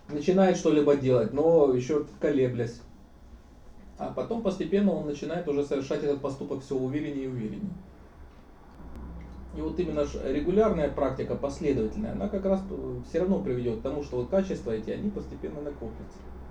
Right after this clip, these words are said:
Просто результат, он бывает виден не сразу. У того человека, который уже проделал большую часть уже этой работы, там сразу видно, как она у него получается. А у того, кто только в самом начале, трудиться ж ещё надо много, а результата ж пока ещё не видно. Но опять же, польза, она всё равно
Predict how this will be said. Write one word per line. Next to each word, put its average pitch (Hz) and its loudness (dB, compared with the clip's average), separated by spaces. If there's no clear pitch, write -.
Просто 135 -4
результат, 139 0
он 123 -2
бывает 131 0
виден 127 -4
не 143 -4
сразу. 160 -2
У 127 -8
того 147 6
человека, 139 2
который 135 0
уже 185 4
проделал 131 4
большую 123 0
часть 110 -2
уже 113 -6
этой 117 -4
работы, 120 -2
там 180 0
сразу 139 2
видно, 110 0
как 98 -6
она 104 -2
у 110 -2
него 113 -2
получается. - -6
А - -6
у 120 -4
того, 139 0
кто 139 -2
только 127 -2
в - -6
самом 135 -2
начале, 147 6
трудиться 139 -2
ж 131 -4
ещё 139 -2
надо 131 -2
много, 156 4
а 123 -6
результата 131 -4
ж - -12
пока 123 -8
ещё 123 -6
не 131 -10
видно. 139 -10
Но 147 0
опять 143 2
же, 139 0
польза, 175 4
она 165 2
всё - -2
равно 147 -2